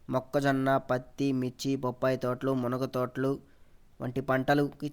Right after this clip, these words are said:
చాలా అద్భుతంగా ఉంటది. పక్కన నీటి వనరులు అందుబాటులో ఉన్నాయి. ఇది పెట్టుబడి పెట్టాలనుకునే వారికి చాలా మంచి రైట్ టైమ్ అనమాట. అలాగే ఇన్వెస్ట్మెంట్ చేయాలనుకున్న వారికి చాలా బాగుంటదన్నమాట ఈ యొక్క అగ్రికల్చర్ ల్యాండ్.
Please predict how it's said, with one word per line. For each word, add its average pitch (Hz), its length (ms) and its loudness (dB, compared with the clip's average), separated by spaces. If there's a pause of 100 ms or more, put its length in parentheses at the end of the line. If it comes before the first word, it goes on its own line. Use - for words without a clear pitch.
చాలా 131 200 4
అద్భుతంగా 135 500 0
ఉంటది. 135 360 0 (500)
పక్కన 147 340 0
నీటి 143 340 2 (240)
వనరులు 135 380 2 (380)
అందుబాటులో 139 580 2
ఉన్నాయి. 135 460 2 (440)
ఇది 139 140 0 (100)
పెట్టుబడి 147 380 2
పెట్టాలనుకునే 135 880 0
వారికి 131 380 -2
చాలా 131 180 2
మంచి 127 300 0
రైట్ 135 320 0
టైమ్ 135 220 2
అనమాట. 127 360 -2 (500)
అలాగే 147 380 2 (140)
ఇన్వెస్ట్మెంట్ 143 500 0
చేయాలనుకున్న 135 520 -2
వారికి 131 320 -4 (360)
చాలా 135 180 4 (120)
బాగుంటదన్నమాట 135 680 2
ఈ 131 40 0
యొక్క 127 180 -4
అగ్రికల్చర్ 135 680 -2
ల్యాండ్. 135 280 0